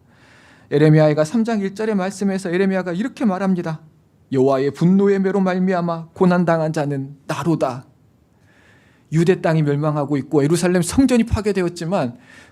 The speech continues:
그로 인해서 고통받은 자가 나로다. 그의 고통이 얼마나 심한 고통이었겠습니까? 오래전부터 이 멸망을 알고 있었고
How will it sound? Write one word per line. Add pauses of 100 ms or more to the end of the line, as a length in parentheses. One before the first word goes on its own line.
그로
인해서
고통받은
자가
나로다. (1160)
그의
고통이 (180)
얼마나
심한
고통이었겠습니까? (460)
오래전부터 (300)
이
멸망을
알고
있었고